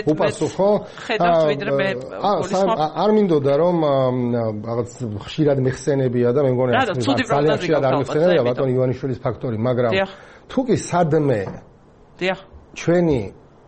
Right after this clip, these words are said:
Speaker 1: დასავლელი პარტნიორების ჩარევა საჭირო, და ეს იქნება ჩემი პასუხი და ვეცდები, რომ ასე გავცე პასუხი. ეს თუ კი სადმეა,
Speaker 2: მმ.
Speaker 1: ა, ჩარევა საჭირო, ა,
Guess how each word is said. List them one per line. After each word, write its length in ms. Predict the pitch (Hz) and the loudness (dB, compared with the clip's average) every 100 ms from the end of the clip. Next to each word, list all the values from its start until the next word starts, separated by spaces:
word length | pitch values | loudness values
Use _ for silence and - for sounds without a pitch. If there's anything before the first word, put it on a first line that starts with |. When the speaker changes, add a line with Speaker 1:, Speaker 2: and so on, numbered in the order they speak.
| - - - - - | -20 -20 -20 -20 -8
Speaker 1:
დასავლელი 580 | 131 131 175 160 131 107 | -6 -2 0 2 0 -2
პარტნიორების 840 | - 135 - 151 135 123 95 95 - | -4 -4 -2 0 2 0 -4 -10 -12
ჩარევა 540 | - - 143 151 123 95 | -10 -2 2 2 2 -2
საჭირო, 540 | 95 135 127 110 95 101 - - - - - - | -4 -6 -6 -10 -10 -14 -20 -20 -20 -20 -20 -8
და 80 | 143 | 0
ეს 100 | 147 - | 0 0
იქნება 260 | - 127 104 | -4 -4 -2
ჩემი 240 | - 123 | -2 -2
პასუხი 360 | 117 113 101 113 | -2 -4 -4 -4
და 80 | 101 | -2
ვეცდები, 460 | 110 - - 110 | -2 -4 -6 -4
რომ 120 | 104 98 | -2 -4
ასე 160 | 95 120 | -4 -4
გავცე 300 | 101 95 - | -4 -6 -12
პასუხი. 460 | 127 110 120 - 156 | -8 -6 -6 -2 0
ეს 160 | 151 - | 0 -2
თუ 100 | - - | -16 -6
კი 120 | 135 | -4
სადმეა, 680 | - - 160 156 135 101 95 | -2 -2 0 2 0 -2 -6
Speaker 2:
მმ. 560 | - - 196 240 - 127 | -12 -14 -14 -16 -6 -2
Speaker 1:
ა, 60 | 113 101 | -2 -2
ჩარევა 480 | 101 165 151 127 107 | -4 0 2 2 -2
საჭირო, 540 | - 143 135 135 156 175 175 - - - - | -2 -4 0 2 4 2 0 -8 -20 -20 -20
ა, 180 | - | -8